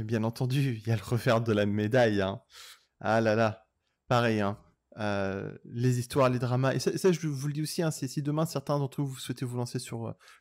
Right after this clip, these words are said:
sur YouTube, comme je dis, hein, moi, mon objectif, c'est de redonner à la communauté les giveaways qu'on, que je fais, pareil, hein. Euh, ça fait plaisir, c'est le but, et, euh, globalement... Euh, bah, c'est, c'est ma manière aussi de, de vous remercier.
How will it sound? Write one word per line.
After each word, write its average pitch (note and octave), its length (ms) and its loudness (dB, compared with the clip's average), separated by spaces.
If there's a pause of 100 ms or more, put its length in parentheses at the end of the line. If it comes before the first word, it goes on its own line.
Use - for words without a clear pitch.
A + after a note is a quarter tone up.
(120)
sur - 240 -2
YouTube, D3 360 -2 (480)
comme C3 120 -2
je C3 100 2
dis, C#3 160 2
hein, B2 140 2
moi, B2+ 160 4
mon B2 120 2
objectif, A#2+ 440 -6
c'est A2+ 220 -4
de A#2 60 -6
redonner A2+ 340 0
à A2+ 40 4
la A2 80 4
communauté A2+ 520 0
les A#2 140 -2
giveaways A#2+ 340 0
qu'on, A#2+ 260 -8
que A#2+ 180 -4
je - 80 -8
fais, B2+ 300 2
pareil, B2 460 0
hein. A2 120 -4 (540)
Euh, F#2 380 -4
ça - 240 -4
fait C#3 120 -2
plaisir, C3 600 -2
c'est - 280 -6
le B2 60 -2
but, C3 440 -6
et, G#2+ 260 -4
euh, G2 120 -4 (420)
globalement... A2+ 520 0
Euh, G2 60 -4 (560)
bah, B2 540 -10
c'est, - 320 -4
c'est A#2 160 -6
ma B2+ 80 2
manière B2+ 320 2
aussi B2 240 -6
de, A#2+ 160 -4
de A#2 140 -6
vous A2+ 160 -6
remercier. A#2 500 -4